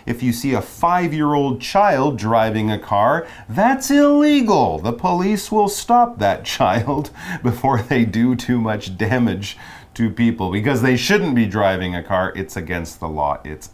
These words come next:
illegal. But if it's okay, it's legal. For example, that sign says that it isn't legal for us to be in this part of the airport. Ah, okay. So this is a part of the airport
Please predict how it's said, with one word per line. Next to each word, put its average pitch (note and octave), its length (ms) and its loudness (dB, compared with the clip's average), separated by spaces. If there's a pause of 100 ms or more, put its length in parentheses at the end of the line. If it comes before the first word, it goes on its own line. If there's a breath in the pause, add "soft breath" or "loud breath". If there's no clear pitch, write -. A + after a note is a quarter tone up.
(140)
illegal. F2+ 1080 -6
But F3 320 0
if C#3+ 120 -2
it's E3 140 0
okay, A3+ 500 0 (180)
it's D#3+ 260 -4
legal. F#2+ 420 -4
For - 180 -2
example, A#2 560 -2 (240 loud breath)
that D#3+ 320 -2
sign C3+ 520 0
says G#2 500 -2
that G2 160 -4
it F#2+ 140 -4 (180)
isn't F#3 520 0
legal A#2 440 0
for - 260 -6
us F2 300 -2
to G2 100 -10
be G2 200 -4
in F2 180 -6
this B2+ 260 -6
part G2+ 480 -2 (300 loud breath)
of F#2+ 220 -4
the A2 260 0
airport. G#2 840 -4
Ah, D#2+ 580 -8
okay. D2 320 -12
So D#2 160 -16
this E2 180 -10
is E2 80 -10
a D#2+ 40 -12
part F#3+ 280 -2
of F3 60 -2
the D#3+ 120 2
airport F#3+ 420 0